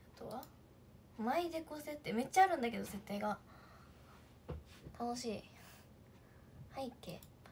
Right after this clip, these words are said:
ズルアリーナ、テトリスパレス、テトリスパレス、パズルユニバース、サーカス広場、夢のゲームセンター。え、かわいい、これ。背景、夢のゲームセンター、いい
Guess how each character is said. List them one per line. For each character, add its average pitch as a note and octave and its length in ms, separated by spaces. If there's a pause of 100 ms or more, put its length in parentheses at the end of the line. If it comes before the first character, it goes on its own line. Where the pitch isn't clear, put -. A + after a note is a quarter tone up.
(220)
ズ - 20
ル C4 160
ア C4 60
リ B3 160
ー A3 80
ナ、 A3+ 60 (280)
テ - 160
ト C4+ 120
リ C4 180
ス - 140 (180)
パ B3+ 80
レ A3 100
ス、 - 280 (800)
テ C4+ 80
ト C#4+ 40
リ C4 60
ス - 180
パ A#3 120
レ - 100
ス、 - 160 (1120)
パ A#3+ 80
ズ A#3 140
ル C#4 200
ユ B3 120
ニ A#3 140
バ - 120
ー - 100
ス、 - 320 (760)
サ B3+ 60
ー A#3+ 40 (100)
カ B3 60
ス B3 180
広 A3+ 320
場、 - 80 (680)
夢 A#3 180
の C4+ 140
ゲ B3 80
ー A#3+ 100
ム A#3+ 80
セ A#3+ 120
ン - 20
タ - 140
ー。 - 20
え、 G#3+ 40
か B3+ 140
わ D4 80
い D4 80
い、 - 60
こ G3 100
れ。 F#3+ 180 (160)
背 G3 100
景、 - 180 (1040)
夢 B3 200
の E4+ 140
ゲ D#4+ 160
ー - 20
ム D#4 80
セ D4 140
ン A#3+ 80
タ - 120 (120)
ー、 A3+ 80
い A3+ 40
い A3 40